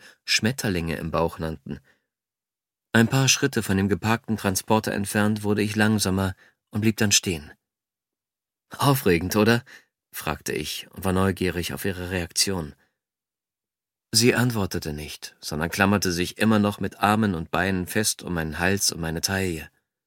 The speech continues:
Es verstrichen einige Sekunden. Was war los? "Bella?" Sie japste,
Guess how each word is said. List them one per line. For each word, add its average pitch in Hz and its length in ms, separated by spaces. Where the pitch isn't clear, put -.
Es 113 140
verstrichen 123 460
einige 113 340
Sekunden. 104 600
Was 90 180
war 120 100
los? 139 420
"Bella?" 110 400
Sie 95 160
japste, 95 580